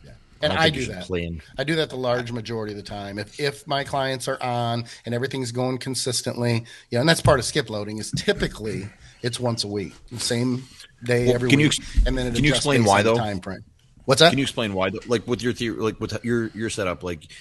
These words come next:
Speaker 2: you're, you're driving them down, down, down to where they're glycogen depleted, they're losing body
Speaker 1: Yeah.
Speaker 2: fat for several days, and then you're having this massive influx of calories, glycogen loading, getting their metabolism regoing again, and then you start the
Speaker 1: Right.
Speaker 2: process over again. So there's a
Speaker 1: Exactly.
Speaker 2: rhyme and a reason to it, right?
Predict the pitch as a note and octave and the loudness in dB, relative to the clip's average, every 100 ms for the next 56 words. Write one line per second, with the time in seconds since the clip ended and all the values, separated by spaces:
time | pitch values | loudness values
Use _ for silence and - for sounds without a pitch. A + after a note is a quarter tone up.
0 | - C3 C#3 A#2+ B2+ G#2+ G#2+ F#2 F2 F#2+ | 0 2 2 2 2 4 4 4 0 0
1 | F#2+ F#2 F#2 F2 G2 F#2 F2+ F2 E2 D#2 | 0 0 -2 0 -2 -2 -2 -2 -2 0
2 | G2 E2+ F2+ D2+ F#2 F2 F2 - _ - | 0 0 -6 -6 -4 -2 -4 -8 _ -6
3 | F2+ A2+ G#2 F#2 F2+ A#2+ F2+ E2 F2 - | 2 4 4 4 6 4 4 -4 -4 -2
4 | E2 F2 G#2+ F2+ E2 - G#2+ F#2+ F#2 F2 | -2 2 2 4 0 -6 -6 -4 -2 0
5 | G2+ F2+ E2+ F#2+ F#2+ G2 - F#2 E2 - | 0 0 -4 -2 0 0 0 -6 -10 -16
6 | - A#2 A2+ G2 E2+ F2 G2+ F#2+ F#2 F#2 | -12 -6 -4 -2 -4 -4 -2 0 0 -2
7 | E2+ - G2 F2+ F#2 F#2 F#2 F#2 E2+ D2+ | -4 0 0 0 -4 -2 -2 -2 -4 -4
8 | E2+ E2 F#2+ F#2 F2+ F2 F2 F2 F2 F2 | -4 -4 -2 -2 -2 -4 -2 0 0 0
9 | F2 F2 F2+ - F#2 F2+ E2+ F#2 E2+ G2 | -2 -4 -4 -4 -2 -2 0 -2 -2 -2
10 | E2 D2+ D2 F#2+ E2+ D2+ - - - - | -2 -2 -4 -4 -4 -6 -10 -14 -2 6
11 | B2+ G#2 G#2 A2+ G#2 F2 F#2+ G#2+ F#2 D#2 | 8 10 10 8 8 4 2 4 2 -2
12 | D2+ C#2 - F2 F2+ | -6 -10 -6 -6 -6